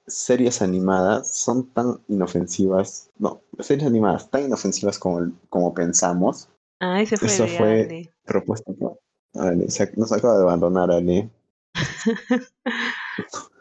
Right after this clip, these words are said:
Speaker 2: Ya, ya vamos abandonando.
Speaker 1: Sí, ya.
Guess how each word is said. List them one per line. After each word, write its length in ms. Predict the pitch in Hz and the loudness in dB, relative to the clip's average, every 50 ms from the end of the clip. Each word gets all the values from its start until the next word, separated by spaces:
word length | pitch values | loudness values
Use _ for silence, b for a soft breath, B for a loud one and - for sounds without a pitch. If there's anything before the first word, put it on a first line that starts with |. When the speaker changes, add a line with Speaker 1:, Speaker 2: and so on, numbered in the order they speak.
| _ _ | _ _
Speaker 2:
Ya, 240 | - 190 214 214 196 202 | 0 2 2 4 4 4
ya 160 | 202 214 208 | 4 4 4
vamos 280 | 202 185 180 180 - | 4 2 0 -2 0
abandonando. 760 | 190 175 160 165 170 185 180 170 165 165 160 156 160 170 175 196 - _ _ _ _ - | 2 2 4 2 2 0 -2 -2 0 0 0 0 0 -2 -4 -6 -6 _ _ _ _ -20
Speaker 1:
Sí, 300 | - - - - 98 95 | -18 -10 -2 0 2 2
ya. 240 | 95 92 95 95 | 2 2 2 2